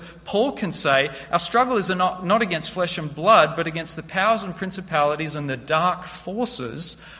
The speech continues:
of this age." And so the question for us is, are we bringing the weapons of prayer to bear in our culture on the darkness that we see,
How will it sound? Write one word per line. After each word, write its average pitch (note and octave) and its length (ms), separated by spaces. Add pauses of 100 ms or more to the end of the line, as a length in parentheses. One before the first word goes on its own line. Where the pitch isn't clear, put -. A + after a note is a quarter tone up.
(240)
of D3+ 260
this E3 220 (100)
age." F#3+ 400
And C3+ 140
so D#3+ 160
the D#3+ 80
question F#3 480 (260)
for D3 180
us G3+ 160
is, C#3+ 140
are E3+ 220
we F3 120
bringing F3+ 640 (200)
the D3+ 100
weapons E3 480
of - 220
prayer A3 500
to - 180
bear C3 380
in A#2+ 120
our A#2+ 200
culture A#2 500 (320)
on D3+ 140
the D#3 80
darkness D#3 840 (140)
that C#3+ 420
we D3 220
see, F3 540